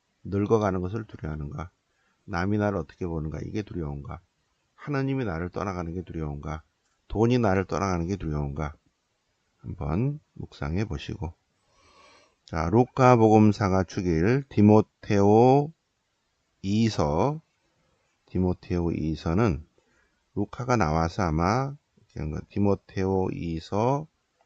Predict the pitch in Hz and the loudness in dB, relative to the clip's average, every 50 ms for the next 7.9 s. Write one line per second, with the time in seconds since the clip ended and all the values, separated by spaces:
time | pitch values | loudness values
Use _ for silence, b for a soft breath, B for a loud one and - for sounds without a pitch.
0 | _ _ _ _ _ _ _ _ - - - 85 82 87 82 85 87 85 76 71 | _ _ _ _ _ _ _ _ -20 -10 -6 -4 -4 -2 -2 -2 -2 -2 -2 -2
1 | 73 73 - - 80 78 85 92 113 135 143 151 156 175 _ _ _ _ _ _ | -4 -6 -8 -8 -6 -4 -2 -2 -2 -2 -2 -4 -6 -10 _ _ _ _ _ _
2 | _ _ _ _ _ _ _ - - 85 87 82 92 92 92 95 95 92 - - | _ _ _ _ _ _ _ -10 -6 -6 -4 -2 -2 0 0 0 0 -2 -4 -6
3 | 104 87 95 87 80 98 104 90 80 - _ _ b b b b b b b b | -4 -2 0 0 2 2 0 0 -2 -6 _ _ b b b b b b b b
4 | b b b _ - 95 107 120 113 - _ _ - - 113 110 110 117 120 127 | b b b _ -4 -2 -2 -2 -2 -6 _ _ 0 2 4 4 6 6 6 6
5 | 131 131 123 98 87 87 85 85 82 - - 85 76 - - 78 73 71 73 73 | 4 4 2 0 0 0 -2 -2 -4 -6 -8 -10 -8 -6 -6 -4 -4 -4 -6 -8
6 | 71 - 78 78 90 98 101 - _ _ - - 101 98 101 101 98 98 98 98 | -8 -8 -6 -4 -4 -4 -4 -6 _ _ -8 -4 -2 -2 0 0 0 0 0 0
7 | 98 90 90 90 87 87 87 82 80 76 76 76 76 80 107 110 92 73 | 0 0 0 0 0 0 0 -2 -2 -2 -2 -2 -2 0 0 0 0 -2